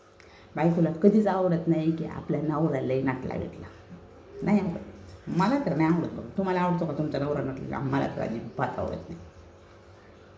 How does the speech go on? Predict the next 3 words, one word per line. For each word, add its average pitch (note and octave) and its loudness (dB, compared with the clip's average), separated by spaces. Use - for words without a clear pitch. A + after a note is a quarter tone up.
नटला F#3+ 6
नको C#3+ 2
म्हणून. F3 8